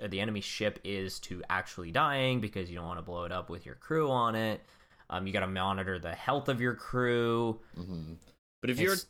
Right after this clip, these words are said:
Speaker 2: if you're teleporting guys over, most of the time you're just trying to turn off systems, right? Like, you're probably, like, shooting the, exclusively the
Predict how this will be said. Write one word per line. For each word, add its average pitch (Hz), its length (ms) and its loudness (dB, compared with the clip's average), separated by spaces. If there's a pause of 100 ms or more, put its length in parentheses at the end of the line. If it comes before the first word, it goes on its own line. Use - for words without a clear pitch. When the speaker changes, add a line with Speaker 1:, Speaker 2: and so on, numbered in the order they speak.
(220)
Speaker 2:
if 135 140 -2
you're 185 100 4
teleporting 120 600 2
guys 95 300 4
over, 90 300 4
most 90 260 2
of 117 40 0
the 104 60 2
time 95 240 -2
you're 92 100 2
just 90 180 -4
trying 90 200 -4
to 85 80 0
turn 90 340 -6
off 85 200 -6
systems, 85 600 -4
right? 82 180 0
Like, 87 200 -2
you're 98 80 0
probably, 90 420 0
like, 87 360 -2 (340)
shooting 95 580 0 (380)
the, 92 180 0 (340)
exclusively 104 880 0
the 82 220 -2